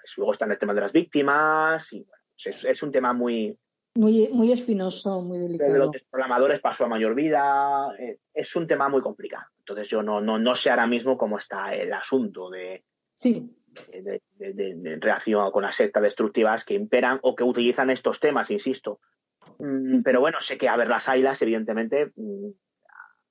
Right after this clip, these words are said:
Speaker 1: así que bueno, pues si hay alguien que nos escuche se anima a investigarlas, pues bienvenido sea, ¿no, Paqui?
Speaker 2: Pues bienvenido, bienvenido sea que nos informe también un poco.
Speaker 1: Ujú.
Speaker 2: David, en tu larga trayectoria, mm, ¿has encontrado a alguien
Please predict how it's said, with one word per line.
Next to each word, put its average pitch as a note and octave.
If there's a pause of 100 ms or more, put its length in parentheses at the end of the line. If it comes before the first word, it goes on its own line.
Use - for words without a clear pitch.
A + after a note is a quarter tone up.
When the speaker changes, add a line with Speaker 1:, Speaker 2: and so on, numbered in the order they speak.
Speaker 1:
así -
que A#2
bueno, A#2
pues G#2
si C3+
hay C3
alguien C3
que B2+
nos A#2+
escuche A#2+
se A#2
anima A2
a A2
investigarlas, A#2+
pues D3
bienvenido A2+
sea, C3
¿no, A2+
Paqui? E3
Speaker 2:
Pues G#3+
bienvenido, F#3
bienvenido A#3
sea C4+
que C#4
nos B3+
informe F#3+
también F3+
un E3+
poco. E3
Speaker 1:
Ujú. -
Speaker 2:
David, G3+ (180)
en G#3
tu A#3
larga A#3+
trayectoria, C4+ (240)
mm, G#3+ (280)
¿has G3
encontrado A#3+
a G3+
alguien F#3+